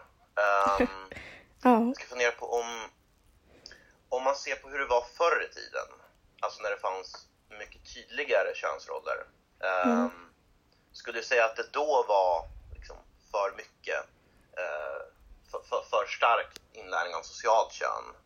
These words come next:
Speaker 1: Eh, ja, men när, när typ kvinnor inte förväntades jobba alls, till exempel, eller var direkt omyndiga?
Speaker 2: Ja... Då visste vi också, alltså,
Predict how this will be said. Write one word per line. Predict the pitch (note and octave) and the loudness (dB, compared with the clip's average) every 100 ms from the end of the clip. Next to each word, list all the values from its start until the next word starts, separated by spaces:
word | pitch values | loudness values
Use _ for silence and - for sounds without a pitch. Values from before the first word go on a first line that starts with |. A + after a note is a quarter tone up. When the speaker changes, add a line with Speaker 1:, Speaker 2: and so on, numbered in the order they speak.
| - | -8
Speaker 1:
Eh, | F#2 F2+ F2 E2 D#2 - _ _ _ - | -4 -4 -4 -6 -10 -14 _ _ _ -8
ja, | G#2+ | -6
men | G#2+ | -2
när, | G2+ G2 | -2 -2
när | G#2+ | -2
typ | G#2 G2 - | -4 -10 -14
kvinnor | A2 G2+ G2+ | -12 -6 -6
inte | F#2 - | -8 -14
förväntades | - F#2+ F#2 F#2+ - | -2 -2 0 -4 -4
jobba | G#2+ F#2 - F#2+ F2+ | -6 -8 2 4 6
alls, | A2 F#2 - | 4 2 -8
till | - | -16
exempel, | - D#2 - E2 | -10 -10 -10 -10
eller | F2 - - - | -12 -14 -12 -8
var | - | -6
direkt | F#2 F2 - | -6 -8 -10
omyndiga? | G2+ G2+ A#2 F#2+ D2+ - - _ _ _ _ _ _ - - - - - _ _ _ _ _ - - - | -18 -12 -12 -10 -12 -12 -14 _ _ _ _ _ _ -18 -18 -18 -20 -20 _ _ _ _ _ -20 -16 -8
Speaker 2:
Ja... | - A3+ A#3 B3 A#3+ B3 B3 B3 - - - - - - _ _ _ - - - - - _ - - - - A#3 - | -2 2 8 10 12 10 8 6 -2 -12 -16 -20 -20 -20 _ _ _ -10 -8 -14 -18 -20 _ -20 -20 -20 -4 -4 0
Då | A#3 C#4+ | 6 6
visste | C4 D4+ - - E4+ | 6 2 0 2 6
vi | F#4+ C#4 | 10 10
också, | A#3 - - A3+ G3+ - - - - B3+ - | 8 2 2 8 8 8 4 0 -4 2 6
alltså, | A#3+ A#3+ | 8 6